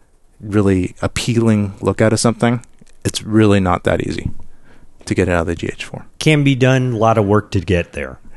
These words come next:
Speaker 1: Yeah, a lot of work to get there.
Speaker 2: Mm-hmm.
Speaker 1: Part of it's probably 'cause the sensor's smaller.
Speaker 2: Yeah.
Speaker 1: Part of it's just the electronics in, in the, in the Panasonics are just not the same.
Speaker 2: Uh,
Speaker 1: You know?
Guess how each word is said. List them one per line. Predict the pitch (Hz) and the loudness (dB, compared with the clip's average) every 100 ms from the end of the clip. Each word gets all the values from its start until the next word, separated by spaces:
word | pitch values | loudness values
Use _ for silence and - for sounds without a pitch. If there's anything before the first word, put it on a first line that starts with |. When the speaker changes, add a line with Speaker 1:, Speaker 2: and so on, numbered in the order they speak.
| - | -2
Speaker 1:
Yeah, | 101 80 - - _ - | 0 0 -4 -20 _ -4
a | |
lot | 110 | 2
of | 110 | 2
work | 107 | 2
to | - | 0
get | 101 - | -2 0
there. | 90 - | -4 -4
Speaker 2:
Mm-hmm. | 107 156 127 | -8 -6 -2
Speaker 1:
Part | 143 143 | 2 4
of | 135 | 4
it's | 127 | 2
probably | - 131 117 113 110 | 2 0 2 0 0
'cause | 107 | 0
the | 95 | -2
sensor's | - 92 107 - | -2 -2 -2 -4
smaller. | 101 95 104 101 - - - | -2 -2 -2 -6 -8 -14 -8
Speaker 2:
Yeah. | 85 69 - - - | -6 -8 -16 -14 -2
Speaker 1:
Part | 113 107 | 2 4
of | |
it's | 104 - | 2 -2
just | - 101 | -2 -2
the | - | 0
electronics | 92 90 - 92 87 - | -2 -2 -2 0 -2 -4
in, | 95 90 90 | -6 -4 -6
in | 101 92 | -6 -4
the, | 90 87 _ _ _ - | -4 -6 _ _ _ -18
in | - 92 | -8 -6
the | 90 87 - _ - - - - | -4 -6 -8 _ -20 -20 -20 -8
Panasonics | - 98 92 95 92 92 | -2 0 0 0 -2 -4
are | 87 | -6
just | 90 90 | -6 -4
not | 92 85 | -2 -2
the | - | -2
same. | 92 90 87 87 - - - - | -4 -2 -4 -6 -14 -20 -20 -2
Speaker 2:
Uh, | - 147 | 0 0
Speaker 1:
You | 92 | -2
know? | 92 | -6